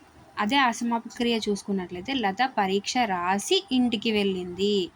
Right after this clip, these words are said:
ఇంకొక క్రియని వాడుతున్నాం మనం అసమాపక క్రియలో. ఒక క్రియ, ఒక,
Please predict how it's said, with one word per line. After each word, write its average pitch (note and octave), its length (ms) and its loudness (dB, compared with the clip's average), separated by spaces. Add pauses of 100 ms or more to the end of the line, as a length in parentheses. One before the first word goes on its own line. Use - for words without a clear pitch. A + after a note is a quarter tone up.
(520)
ఇంకొక C4 400 2
క్రియని B3+ 340 2
వాడుతున్నాం G#3+ 640 0
మనం F#3 220 -4
అసమాపక G3+ 500 -4
క్రియలో. G3 400 -2
ఒక B3 120 -2
క్రియ, G3+ 420 0 (160)
ఒక, G3+ 240 -10